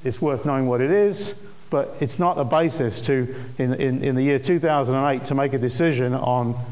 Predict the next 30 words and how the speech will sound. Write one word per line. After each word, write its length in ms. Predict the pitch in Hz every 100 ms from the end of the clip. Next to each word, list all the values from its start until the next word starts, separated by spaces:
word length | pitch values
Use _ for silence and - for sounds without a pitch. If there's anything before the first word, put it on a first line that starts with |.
| -
whether 220 | 139 127
something 380 | 147 135 131 120
is 100 | 117
causing 360 | 139 127 117
a 60 | 120
disease 360 | 123 160 202
or 100 | 151
not, 260 | 113 98 -
because, 280 | 127 139 123
because 340 | - 135 143
we 80 | 147
can't 240 | 180 190
even 160 | 202 175
grow 240 | 160 208
some 200 | 214 -
of 80 | 147
the 100 | 120
organisms, 560 | 117 110 107 104 101 110
even 180 | 139 143
in 80 |
this 140 | 151 147
day 200 | 147 151
and 100 | 143
age. 360 | 160 123 95 - - - - - -
Some 160 | 139
of 60 | 131
the 60 | 156
major 200 | 156 151
pathogens, 560 | 170 170 135 113 107
like, 220 | 117 117